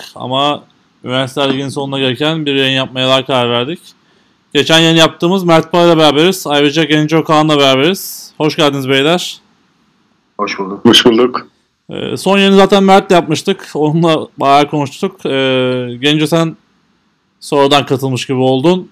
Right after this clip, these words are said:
Speaker 1: İstersen bir anlat. Neler yapıyorsun? Antalya nasıl gidiyor? Antalya hayat nasıl gidiyor?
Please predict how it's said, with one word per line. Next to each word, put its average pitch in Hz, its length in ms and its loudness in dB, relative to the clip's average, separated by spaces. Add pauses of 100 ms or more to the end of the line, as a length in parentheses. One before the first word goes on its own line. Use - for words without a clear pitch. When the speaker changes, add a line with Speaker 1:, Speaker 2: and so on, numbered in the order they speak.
Speaker 1:
İstersen 156 540 -2
bir 165 60 4
anlat. 165 340 2
Neler 151 200 4
yapıyorsun? 151 360 2
Antalya 151 380 2
nasıl 147 200 -2
gidiyor? 143 480 0 (540)
Antalya 139 360 0
hayat 143 180 2
nasıl 143 200 -4
gidiyor? 143 480 0